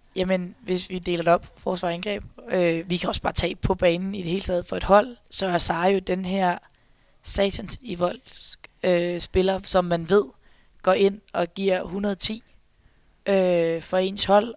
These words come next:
og som aldrig giver op, og som har den her gejst, som man godt kan tage af og bruge, selv hvis man mangler og en fighter. Øh, når man så ser hendes spil,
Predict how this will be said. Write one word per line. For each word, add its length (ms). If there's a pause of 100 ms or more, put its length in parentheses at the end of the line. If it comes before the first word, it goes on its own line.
(160)
og 360 (520)
som 240
aldrig 360
giver 200
op, 240 (560)
og 200
som 160
har 160
den 180
her 120
gejst, 680 (100)
som 280
man 400
godt 200
kan 140
tage 240
af 240
og 120
bruge, 280 (400)
selv 300
hvis 200
man 160
mangler 400 (160)
og 340 (460)
en 140
fighter. 380 (1000)
Øh, 680 (380)
når 120
man 80
så 120
ser 220
hendes 220
spil, 360